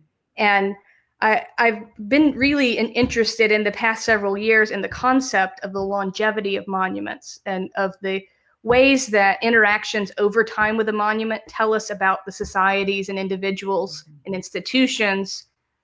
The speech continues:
Speaker 1: who inhabited those spaces and what they valued and what they cared about.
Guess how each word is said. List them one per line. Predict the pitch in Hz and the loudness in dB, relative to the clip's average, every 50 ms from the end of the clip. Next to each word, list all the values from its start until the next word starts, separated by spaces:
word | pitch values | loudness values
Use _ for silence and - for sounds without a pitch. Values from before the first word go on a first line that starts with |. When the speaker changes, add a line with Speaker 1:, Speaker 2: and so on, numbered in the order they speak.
| _ _ | _ _
Speaker 1:
who | - 220 220 107 - 214 - - - _ _ _ _ _ _ _ _ | 0 2 4 4 2 2 0 -4 -12 _ _ _ _ _ _ _ _
inhabited | 226 226 226 226 254 269 254 233 214 202 180 | -2 -2 0 2 0 4 4 4 4 4 2
those | 190 190 185 180 - | 2 0 0 -2 -6
spaces | - - 180 175 175 - 202 185 | -2 -2 -2 -2 -2 -6 -8 -6
and | 196 190 196 | -6 -2 -2
what | 208 208 208 | -2 -2 0
they | 226 214 | -2 -2
valued | 202 196 196 185 185 190 190 196 185 | 0 0 0 0 0 0 -2 -2 -4
and | 185 185 | -4 -4
what | 190 190 190 | -4 -4 -6
they | 190 190 | -8 -10
cared | - - - 202 196 190 | -8 -4 0 0 2 2
about. | 185 175 170 - 92 - 180 - | 0 -2 -4 -4 -2 -4 -6 -6